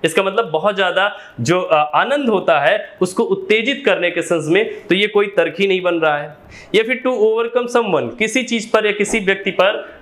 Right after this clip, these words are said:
to someone पर, अ, विजयी प्राप्त कर लेना या जीत हासिल कर लेना, तो ये option नहीं होगा। तो to come to nothing यही इसका right answer होगा। अब इस sample paper के अंतिम question की ओर हम बढ़ेंगे। अंतिम प्रश्न कह रहा है put up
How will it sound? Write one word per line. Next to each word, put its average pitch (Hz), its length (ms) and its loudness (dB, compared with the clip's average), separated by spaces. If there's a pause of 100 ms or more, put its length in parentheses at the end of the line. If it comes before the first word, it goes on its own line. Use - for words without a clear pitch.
to 185 100 4
someone 202 380 0
पर, 202 460 0
अ, 127 520 -2
विजयी 202 360 0
प्राप्त 190 380 0
कर 165 80 2
लेना 151 520 -2 (140)
या 151 80 4
जीत 151 340 -2
हासिल 147 300 0
कर 127 160 0
लेना, 117 320 0
तो - 380 -4
ये 196 80 2
option 175 340 -2
नहीं 180 260 2
होगा। 151 280 0
तो - 300 -6
to 220 200 0 (100)
come 240 200 -2
to 233 80 -2
nothing 208 300 -2 (100)
यही 147 280 0
इसका 160 220 -2
right 127 260 0
answer 110 240 -2
होगा। 95 340 -2 (720)
अब 170 220 2
इस 269 200 -4
sample 233 340 -2
paper 202 400 0
के 190 440 -2
अंतिम 208 460 0
question 208 420 -2
की 196 140 -4
ओर 185 120 0
हम 170 160 -2
बढ़ेंगे। 165 520 0 (600)
अंतिम 190 260 0
प्रश्न 214 280 -2
कह 202 120 0
रहा 180 120 0
है 202 340 -4 (160)
put 247 120 0
up 180 380 0